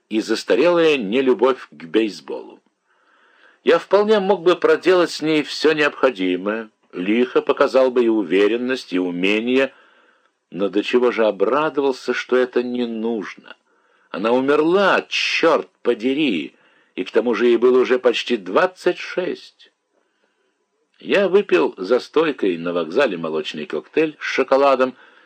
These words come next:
из высокого запотевшего стакана и позвонил другой девчонке — которая была от меня без ума, когда я в последний раз приезжал в отпуск.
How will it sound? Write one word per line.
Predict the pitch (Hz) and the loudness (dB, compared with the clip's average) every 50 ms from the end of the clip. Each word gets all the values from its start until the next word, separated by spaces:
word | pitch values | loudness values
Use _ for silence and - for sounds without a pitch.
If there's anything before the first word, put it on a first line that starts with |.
| _ _ - | _ _ -8
из | - 107 95 98 | -8 -6 -4 0
высокого | 113 127 127 - 135 131 123 - 131 123 113 | 0 0 2 2 0 0 2 2 2 2 2
запотевшего | 107 117 - - 117 - - 127 - - - 120 120 | 2 0 2 2 2 2 2 0 0 2 0 0 0
стакана | 113 - - 123 - - 113 113 113 110 110 107 - _ _ _ _ _ _ _ _ _ - | 0 0 -2 -2 0 2 2 2 2 0 -2 -6 -8 _ _ _ _ _ _ _ _ _ -4
и | 151 | -2
позвонил | 151 - 165 151 160 185 196 214 220 202 185 | 2 2 2 2 2 2 4 4 4 4 4
другой | 131 143 143 123 131 143 156 147 | 4 4 4 4 4 4 4 4
девчонке — | 131 139 131 - - - 151 139 135 135 120 - 127 120 - _ _ _ _ _ | 2 0 0 0 0 2 2 2 2 0 -2 -2 -4 -4 -4 _ _ _ _ _
которая | - 110 - 120 120 117 | -6 -2 0 2 2 2
была | 110 117 120 120 | 2 2 2 2
от | 117 - | 0 0
меня | - 120 117 117 113 | -4 -2 -2 -2 -2
без | 107 107 117 104 92 95 | 0 0 -2 -2 0 -2
ума, | 110 104 113 131 135 135 127 | -4 0 0 2 2 2 2
когда | - 110 92 92 90 95 | 0 -2 -4 0 0 0
я | 95 92 | 0 0
в | - | -2
последний | - 101 98 - - 104 107 98 101 | -2 -4 -4 -4 -4 -8 -6 -4 -2
раз | 98 113 113 - - | -2 -2 -2 -2 -4
приезжал | - 92 92 92 90 85 82 101 98 95 | -6 -4 -4 -4 -4 -2 -2 -2 -2 -2
в | 90 90 87 87 92 | -4 -6 -6 -2 0
отпуск. | 101 107 98 _ _ - - - - - _ | 0 0 -2 _ _ -14 -14 -14 -14 -20 _